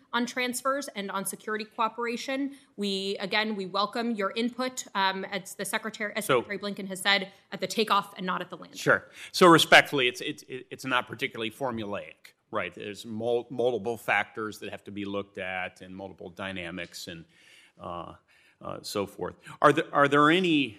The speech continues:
Speaker 2: based on, on, on, uh, your current analysis, are there any current security needs of our Gulf partners that are not being met, uh, and,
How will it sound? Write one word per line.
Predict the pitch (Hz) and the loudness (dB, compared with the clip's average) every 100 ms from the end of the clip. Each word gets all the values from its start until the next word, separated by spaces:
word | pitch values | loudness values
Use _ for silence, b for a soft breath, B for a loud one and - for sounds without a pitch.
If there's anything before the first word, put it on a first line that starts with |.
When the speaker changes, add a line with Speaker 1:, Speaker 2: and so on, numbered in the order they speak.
| - | -4
Speaker 2:
based | 139 143 - | -2 0 2
on, | 120 104 | 0 0
on, | - 113 104 - | -4 -4 -4 -8
on, | - 101 101 - - | -10 -10 -12 -16 -8
uh, | 104 101 | -6 -6
your | 104 104 | -6 -8
current | - 135 110 | -2 0 0
analysis, | 101 101 98 95 - - - - B B B | -2 -2 -4 -6 -12 -14 -14 -16 B B B
are | 123 | 2
there | 139 | 6
any | 156 147 123 | 6 4 2
current | - - 156 151 147 | -2 -4 0 0 0
security | 135 - 131 117 | -6 -6 -4 -4
needs | 110 107 104 110 | -2 -2 -4 -6
of | 104 | -6
our | 101 | -6
Gulf | 107 104 101 - | -2 -4 -4 -6
partners | 113 104 - 95 87 95 - - _ _ _ _ | -2 -2 -4 -14 -14 -14 -16 -18 _ _ _ _
that | 95 107 98 95 - _ _ _ _ _ | -4 0 0 -2 -8 _ _ _ _ _
are | - 107 | -6 -4
not | 104 101 - 107 | 0 0 -2 -4
being | 113 110 95 | -4 -2 -6
met, | 80 - - _ _ _ _ _ _ _ - | -10 -14 -20 _ _ _ _ _ _ _ -14
uh, | 90 92 92 - - | -10 -10 -10 -12 -10
and, | 95 92 87 87 | -8 -6 -8 -10